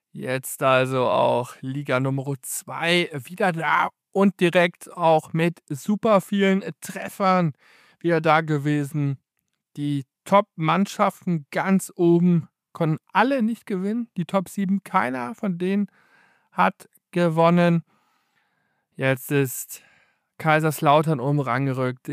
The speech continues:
Kiel konnte drei Punkte einfahren, sind also auch näher dran. Also wie so eine Ziehharmonika zieht sich die ganze Tabelle weiter zusammen. Es scheint wirklich kein Mittelfeld zu geben.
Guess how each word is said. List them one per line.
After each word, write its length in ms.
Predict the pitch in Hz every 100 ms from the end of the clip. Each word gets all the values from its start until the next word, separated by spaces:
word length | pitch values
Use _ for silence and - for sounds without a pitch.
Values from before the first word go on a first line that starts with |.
| 147
Kiel 460 | - - 180 175 165
konnte 400 | - 156 147 143
drei 260 | 131 117 135
Punkte 500 | - 147 143 - 104
einfahren, 680 | 71 107 135 - 131 127
sind 180 | 123 139
also 280 | 113 143 143
auch 200 | 139 -
näher 160 | 147 139
dran. 340 | 143 143 147
Also 260 | 135 143 139
wie 100 | 185
so 100 | 185
eine 240 | 175 165
Ziehharmonika 880 | - - 214 202 214 226 208 - 214 - _ _ _ _ _ _ -
zieht 440 | - 226 240 -
sich 400 | - 156 208 202
die 160 | - 175
ganze 420 | 180 175 196 208
Tabelle 600 | - 196 185 190 185 156
weiter 560 | 156 170 202 208 196 180 165
zusammen. 680 | - 180 160 165 170 160 _ _ _
Es 140 | - 139
scheint 220 | 175 165
wirklich 260 | 180 185 -
kein 200 | 170 156
Mittelfeld 460 | 170 175 175 160
zu 140 | - 147
geben. 420 | 151 156 160